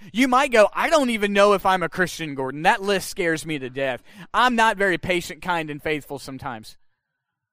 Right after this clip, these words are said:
I'm not." Paul says,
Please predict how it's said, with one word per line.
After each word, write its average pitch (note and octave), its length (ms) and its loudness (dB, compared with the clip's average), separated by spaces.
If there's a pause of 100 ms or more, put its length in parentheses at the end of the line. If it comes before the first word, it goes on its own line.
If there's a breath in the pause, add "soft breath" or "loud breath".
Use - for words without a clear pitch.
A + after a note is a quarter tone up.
(380)
I'm F#3 160 2
not." F3+ 300 0 (3000)
Paul D#3+ 160 -2
says, - 280 -12